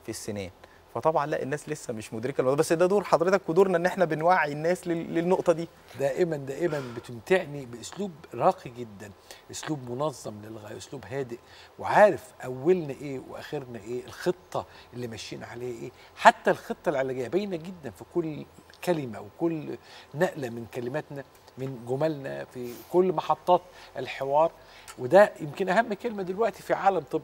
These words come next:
Speaker 2: الأسنان، كلمة الخطة العلاجية.
Speaker 1: وفريق العلاج.
Speaker 2: فريق العلاج
Speaker 1: أهم
Speaker 2: والخطة
Speaker 1: حاجة.
Speaker 2: العلاجية.
Speaker 1: أكيد.
Speaker 2: ضيفي العزيز ال-، واحد من سوبر ستارز هذا المجال،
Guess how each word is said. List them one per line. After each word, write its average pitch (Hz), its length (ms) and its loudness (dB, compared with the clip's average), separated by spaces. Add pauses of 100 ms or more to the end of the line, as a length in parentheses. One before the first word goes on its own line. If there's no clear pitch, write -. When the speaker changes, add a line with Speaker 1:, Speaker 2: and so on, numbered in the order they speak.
Speaker 2:
الأسنان، - 360 -16 (200)
كلمة 254 400 4 (240)
الخطة 180 800 -2 (200)
العلاجية. 107 340 -6 (120)
Speaker 1:
وفريق 104 300 -4
العلاج. 90 300 -6 (280)
Speaker 2:
فريق 165 400 2
العلاج 151 500 6
Speaker 1:
أهم 139 60 -4
Speaker 2:
والخطة 120 300 0
Speaker 1:
حاجة. 131 140 -4
Speaker 2:
العلاجية. 101 380 -10
Speaker 1:
أكيد. 120 200 -12 (560)
Speaker 2:
ضيفي 139 180 -2
العزيز 135 440 0
ال-، 120 520 -4
واحد 139 280 4
من 123 120 -8
سوبر 165 320 -4
ستارز 117 340 -4
هذا 117 220 -8
المجال، 110 420 -6